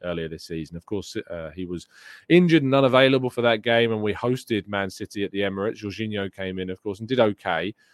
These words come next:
Um, but it was this game where I think if you go back and you watch Partey's individual performance, you see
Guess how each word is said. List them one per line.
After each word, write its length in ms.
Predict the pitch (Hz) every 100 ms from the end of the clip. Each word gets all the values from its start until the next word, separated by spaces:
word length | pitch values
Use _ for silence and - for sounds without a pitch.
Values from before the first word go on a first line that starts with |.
| _ _ -
Um, 600 | 98 98 98 98 95 92 _ _ _ -
but 120 | 101
it 120 | 104
was 160 | 117 92
this 240 | 131 123
game 240 | - 113 104
where 120 | 101
I 60 |
think 220 | - 107 92
if 140 | -
you 60 | 110
go 200 | 135 143
back 240 | 123 -
and 100 | 104
you 120 | 101
watch 320 | 110 127 -
Partey's 480 | - 110 98 95 92
individual 520 | 120 113 107 104 104
performance, 680 | - - - 156 104 - - _ _ _ _
you 140 | 98 92
see 640 | - 123 107 98 87